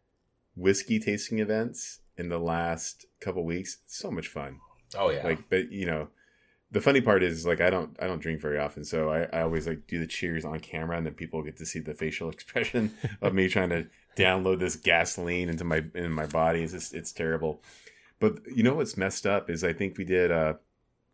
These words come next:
Speaker 1: we did a partnership with another, uh, big company, and so we had, like, a hundred people register. Thirty-seven showed up. That, that is terrible. And I don't think, I think sending out the, the sample of four,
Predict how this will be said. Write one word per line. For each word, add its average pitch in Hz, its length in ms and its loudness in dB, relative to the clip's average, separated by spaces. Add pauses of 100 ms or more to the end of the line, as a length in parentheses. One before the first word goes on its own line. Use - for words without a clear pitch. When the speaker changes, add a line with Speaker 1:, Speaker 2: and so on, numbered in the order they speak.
(120)
Speaker 1:
we 104 120 -2
did 95 120 4
a - 40 0
partnership 87 560 -2 (180)
with 80 120 -4
another, 80 480 0 (200)
uh, 71 320 -6 (140)
big 90 180 0
company, 82 420 -2
and 78 100 -4
so 80 160 -4
we 78 120 -2
had, 80 140 0
like, 80 120 -4
a 78 40 -10
hundred 92 240 -4
people 85 240 -8
register. 85 580 -4 (920)
Thirty-seven 127 480 2
showed 98 260 2
up. 92 280 -2
That, 76 180 -6
that 123 160 2
is 120 140 -4
terrible. 110 680 -4
And 87 100 -4
I 98 40 2
don't 120 200 0
think, 110 160 0
I 95 60 2
think 127 220 -2
sending 104 420 0
out 92 220 -2
the, 80 340 -4 (560)
the 90 100 -6
sample 90 520 0
of 82 80 -6
four, 87 560 0